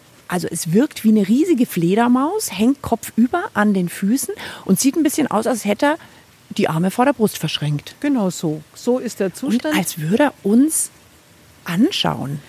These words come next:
Speaker 2: Ja, ich glaub auch, du siehst auch, das Öhrchen hat sich grad gedreht.
Speaker 1: Ja.
Speaker 2: Er schaut nicht nur, er hört auch. Und er hat sogar die Nase in unsere Richtung. Also das alles zeigt, er ist mit allen Sinnen bei uns gerade.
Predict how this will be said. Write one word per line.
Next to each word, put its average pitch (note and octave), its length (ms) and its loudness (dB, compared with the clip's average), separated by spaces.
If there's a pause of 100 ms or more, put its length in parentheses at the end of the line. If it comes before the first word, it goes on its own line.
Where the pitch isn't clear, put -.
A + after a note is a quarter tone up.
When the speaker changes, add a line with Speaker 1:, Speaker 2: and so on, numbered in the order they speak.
(260)
Speaker 2:
Ja, F#3 800 0
ich C#4 320 -8
glaub G#3 320 0
auch, - 200 -4
du G3 100 -8
siehst A#3+ 240 -4
auch, G3+ 120 2
das G3 260 -2
Öhrchen G#3 380 2
hat D4 140 -2
sich - 200 -12
grad C4+ 260 -4
gedreht. C#4+ 440 -2
Speaker 1:
Ja. G3+ 120 0
Speaker 2:
Er D#4 80 2
schaut A3 380 0
nicht C#4+ 220 -4
nur, C4+ 180 2
er A3 220 -4 (100)
hört F#3+ 520 2
auch. C#3+ 360 -8 (480)
Und A#3 300 2
er A#3 280 2
hat A#3 100 0 (100)
sogar G#3 360 0
die G#3 100 2
Nase G3 480 0
in C4 80 0
unsere C4 460 -2
Richtung. B3+ 500 -2
Also G#3 240 -4
das G#3 240 -4
alles G#3+ 420 -6
zeigt, G3+ 360 -4
er G3 160 -2
ist G3+ 160 -6
mit G3+ 180 -4
allen A#3 420 2
Sinnen G#3+ 800 -2
bei G3+ 240 -4
uns F3+ 400 -2
gerade. D3 380 -8